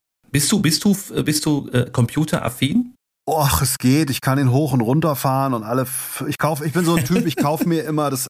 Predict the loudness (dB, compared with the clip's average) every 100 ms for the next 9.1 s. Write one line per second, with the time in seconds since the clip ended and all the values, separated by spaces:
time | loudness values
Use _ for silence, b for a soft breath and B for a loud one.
0 | -4 -2 -2 -2 0 0 -2 -2 0 0
1 | -2 -2 0 0 -2 -6 -16 -20 _ -4
2 | 0 2 4 4 2 2 0 -2 -2 -2
3 | 0 -2 -2 -2 -2 -2 -2 0 0 0
4 | 0 0 0 -2 -4 -6 -4 -4 -2 -2
5 | 0 0 0 0 _ -20 B -6 2 2
6 | 4 2 2 2 2 2 2 0 0 -2
7 | 0 0 0 0 2 2 2 0 0 -2
8 | -2 -2 0 0 -2 _ -4 -2 0 0